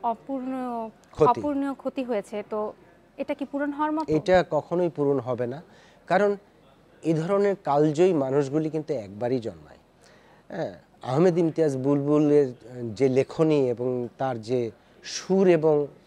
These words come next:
Speaker 2: কম্পোজিশন, সেটা তো আর একজন দিতে পারবে না। কিন্তু হ্যাঁ, হয়তো তার থেকে ভালো আসবে, হতে পারে, কিন্তু তার মতো তো আর হবে না।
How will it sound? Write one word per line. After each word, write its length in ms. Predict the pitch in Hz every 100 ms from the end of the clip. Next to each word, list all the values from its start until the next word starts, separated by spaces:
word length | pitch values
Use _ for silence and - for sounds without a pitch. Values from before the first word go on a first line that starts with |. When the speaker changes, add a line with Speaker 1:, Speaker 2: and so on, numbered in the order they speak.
| _ -
Speaker 2:
কম্পোজিশন, 500 | 143 139 120 - - _ _ _ _ _
সেটা 340 | - - 175 190
তো 140 | -
আর 160 | 165 135
একজন 320 | 143 139 165
দিতে 220 | 120 110
পারবে 300 | 98 92 87
না। 180 | 120 175 - _ - - - - _ -
কিন্তু 500 | 156 151 143 127 123
হ্যাঁ, 160 | 151 160
হয়তো 260 | 160 170 - _ _ _ _ -
তার 100 | 131 -
থেকে 200 | 135 147
ভালো 320 | 120 127 139
আসবে, 280 | 123 - 120 _ - -
হতে 200 | 160 294
পারে, 220 | 165 131 127 _ _ _ _ -
কিন্তু 360 | 151 151 143 143 _ _ - - -
তার 180 | 180 185
মতো 200 | 156 135
তো 140 | -
আর 60 | 101
হবে 280 | 76 -
না। 60 | 76